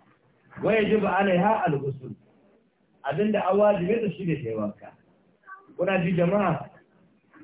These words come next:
Wajibi ne mace ta yi wanka. Kun gane ko?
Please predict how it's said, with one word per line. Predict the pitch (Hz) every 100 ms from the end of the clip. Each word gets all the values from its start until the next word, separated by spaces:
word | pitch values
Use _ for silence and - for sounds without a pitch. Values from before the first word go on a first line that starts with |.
| - - - -
Wajibi | - 190 202 185 190 226
ne | 202
mace | 165 151 208
ta | 170
yi | 139
wanka. | 131 131 127 120 104 - _ _ _ - - - _ _ _ _ _ _
Kun | 160
gane | 185 202 175 160
ko? | 190